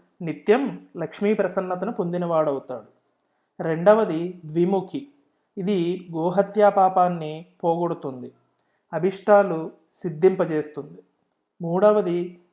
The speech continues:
త్రిముఖి. దీనిని పూజించిన, ధరించిన, సాధనలో ఉన్న సర్వకార్యాలు సిద్ధిస్తాయి. విద్యాభివృద్ధికి, విద్యా ప్రయోజనానికి చాలా మంచిది. నాలుగవది చతుర్ముఖ రుద్రాక్ష.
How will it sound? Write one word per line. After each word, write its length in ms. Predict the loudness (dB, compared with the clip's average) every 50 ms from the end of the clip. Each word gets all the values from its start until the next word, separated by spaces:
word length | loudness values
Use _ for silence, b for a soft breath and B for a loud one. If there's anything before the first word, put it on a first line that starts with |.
| _
త్రిముఖి. 600 | -4 -2 0 0 0 -2 -4 -6 -10 -10 -10 -14 _ _ _ _ _ _ -16 -8
దీనిని 720 | -4 -2 -2 0 0 -2 -4 -6 -6 -8 -10 -12 -14 -18 _ _ _ _ -6
పూజించిన, 760 | -4 -4 -2 -2 -2 -4 -2 -2 -2 -2 -2 -2 -4 -4 -8 -12 _ _ _ _ -16
ధరించిన, 760 | -10 -6 -4 -2 -2 -2 -2 -4 -4 -4 -4 -2 -2 -4 -6 -8 -12 -20 _ _ _ _ -10
సాధనలో 600 | -2 2 2 4 4 4 2 2 4 4 4 4
ఉన్న 260 | 2 0 -2 -4 -4
సర్వకార్యాలు 1040 | -2 -2 -2 -2 -2 -2 -2 0 0 0 2 0 0 0 0 0 -2 -4 -6 -8 -10 _ _
సిద్ధిస్తాయి. 720 | -8 -6 -6 -6 -4 -4 -6 -6 -6 -8 -8 -8 -8 -10 _ _ _ _ _ _ _ _ _ _ _ _ -8 -8
విద్యాభివృద్ధికి, 1160 | -6 -4 2 4 6 6 8 8 6 4 4 4 2 0 -4 -6 -4 -6 -6 -6 -8 -10 -16 _ _ -8
విద్యా 340 | -8 -6 -2 2 4 4 4
ప్రయోజనానికి 960 | 4 2 -2 -2 0 0 -2 -2 -2 -2 -2 -2 -2 -2 -4 -6 -6 -6 -6 -4 -2
చాలా 240 | 0 2 2 2 2
మంచిది. 460 | 2 0 -6 -10 -12 -14 -16 -16 -18 _ _ _ _ _ _ _ _ _ -10
నాలుగవది 840 | -6 -4 -2 0 0 0 0 0 0 0 -2 -2 -4 -4 -6 -8 -14 _ _ _ _
చతుర్ముఖ 520 | -10 -8 -4 -2 0 0 0 -2 -4 -4
రుద్రాక్ష. 540 | -4 -6 -6 -4 -2 -2 -2 -2 -4 -12 -20